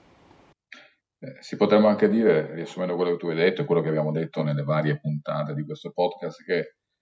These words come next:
eh, la rete cinque G è di fatto la somma di tante reti dedicate a specifiche applicazioni, ma che sfruttano la stessa infrastruttura di rete, no? Questo è il grande vantaggio di avere un'architettura così flessibile ed evoluta.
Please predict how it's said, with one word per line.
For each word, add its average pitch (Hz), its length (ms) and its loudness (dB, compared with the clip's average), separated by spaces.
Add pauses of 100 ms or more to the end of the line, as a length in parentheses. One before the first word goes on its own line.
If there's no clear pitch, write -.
(480)
eh, - 380 -16
la 98 100 2
rete 113 160 6
cinque 101 300 2
G 117 220 2
è 107 60 4
di 87 80 -2
fatto 98 320 2
la 85 100 2
somma 78 600 0 (100)
di 76 140 -14
tante 85 400 -2
reti 82 260 -2
dedicate 76 560 -2
a 71 300 -4
specifiche 78 640 -6
applicazioni, 107 720 -4 (360)
ma 190 120 0
che - 120 2
sfruttano 123 420 0
la 85 80 2
stessa 92 240 -4
infrastruttura 80 500 -4
di 71 80 -2
rete, 71 380 0
no? 73 180 -4
Questo - 220 -8
è - 20 -2
il 73 60 -4
grande 73 340 0
vantaggio 73 640 -4
di 71 80 -4
avere 71 380 -6
un'architettura - 500 -14
così - 220 -20
flessibile - 640 -20
ed - 100 -10
evoluta. - 360 -10